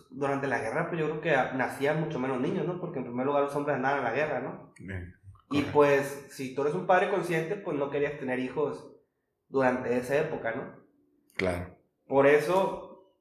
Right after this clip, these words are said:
Speaker 1: los baby boomers se dice que son los niños que nacieron terminando la guerra, porque era, ya se suponía, entre comillas, que era una e-,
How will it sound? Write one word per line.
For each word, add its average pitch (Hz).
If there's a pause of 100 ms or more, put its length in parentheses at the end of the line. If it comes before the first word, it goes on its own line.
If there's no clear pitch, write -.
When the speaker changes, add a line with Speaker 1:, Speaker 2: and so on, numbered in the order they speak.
(580)
Speaker 1:
los 135
baby 139
boomers 196
se 185
dice 151
que 160
son 147
los 151
niños 165
que 190
nacieron 156
terminando 160
la 196
guerra, 190
porque 160
era, 147
ya 143
se -
suponía, 135
entre 185
comillas, 165
que 156
era 143
una 151
e-, 151